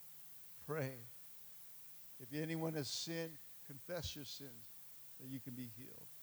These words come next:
The prayer of a righteous person availeth much.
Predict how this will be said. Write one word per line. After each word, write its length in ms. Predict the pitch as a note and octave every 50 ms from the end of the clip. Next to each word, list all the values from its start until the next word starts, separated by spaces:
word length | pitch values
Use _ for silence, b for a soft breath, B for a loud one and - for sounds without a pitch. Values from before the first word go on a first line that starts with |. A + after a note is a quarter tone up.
| - - - - - - - - - - - - - - - - - -
The 200 | - - - -
prayer 200 | - D3+ D#3 D#3
of 100 | D#3 C#3+
a 60 | C#3+ C#3
righteous 460 | C3+ D3 C#3+ C#3 - - - A#2+ -
person 440 | - - - A2+ G#2 - - - G#2+ G#2+ G#2 - - - - - - - - - - - - - - - - - - -
availeth 420 | A#2 A2+ A#2+ B2 B2+ B2 B2 A#2 - - - - - - - - - - - - - - - - - - A2+
much. 480 | A2 A2 G#2+ - - - - - - -